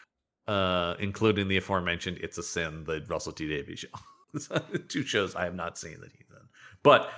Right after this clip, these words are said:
uh, I loved him in this. I thought he was, a-, and like I said,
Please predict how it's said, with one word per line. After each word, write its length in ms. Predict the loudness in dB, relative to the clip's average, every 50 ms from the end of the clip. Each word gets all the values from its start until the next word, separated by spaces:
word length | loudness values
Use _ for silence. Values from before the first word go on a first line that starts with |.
| 0 6 10
uh, 320 | 12 12 12 12 12 10 8 8
I 160 | 10 10 12
loved 260 | 12 12 12 10 10
him 120 | 4 -2 -2
in 100 | -4 -10
this. 220 | -10 -14 -12 -2 4
I 120 | 4 6
thought 180 | 8 8 8 8
he 100 | 6 4
was, 260 | 2 0 -2 -4 -6 -12 _ -18 -8 -4
a-, 200 | -2 -2 0 2
and 160 | 4 4 4 4
like 160 | 2 -2 -2 -4
I 20 |
said, 320 | -6 -2 -2 -2 -2 -2